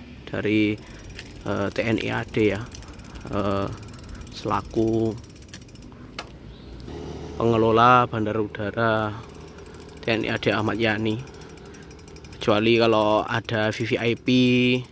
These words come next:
Kapolri, Presiden, Menteri, atau V V I P lainnya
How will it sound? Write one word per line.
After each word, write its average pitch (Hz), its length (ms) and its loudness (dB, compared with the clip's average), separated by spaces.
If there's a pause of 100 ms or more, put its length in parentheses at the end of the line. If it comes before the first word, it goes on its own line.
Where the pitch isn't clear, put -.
(1120)
Kapolri, 139 840 4 (400)
Presiden, 131 720 4 (560)
Menteri, 123 480 4
atau 107 400 0
V - 80 -6
V 110 160 -2
I 113 160 -2
P 117 80 0
lainnya 110 720 -2